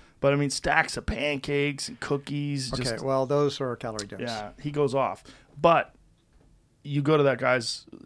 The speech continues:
Speaker 1: social media, and he's in the gym every single day. I mean, he's, these d-, go-off days probably help fuel his motivation and his discipline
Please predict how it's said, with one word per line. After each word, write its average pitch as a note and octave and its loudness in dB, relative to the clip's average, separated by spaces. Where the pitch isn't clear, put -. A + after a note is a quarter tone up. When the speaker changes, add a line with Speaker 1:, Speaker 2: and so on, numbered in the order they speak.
Speaker 1:
social C#3+ -2
media, C3 0
and A2 -8
he's D#3+ -4
in C3+ -2
the B2+ -2
gym B2 -4
every C3 -4
single D3 -4
day. C#3+ -4
I - -6
mean, C3 -4
he's, C3 -8
these C3 -4
d-, A2+ -18
go-off D3 4
days D3+ 0
probably C#3 2
help C#3+ -2
fuel C#3 0
his B2+ -4
motivation C3 2
and B2+ -2
his A#2 -4
discipline C#3+ -2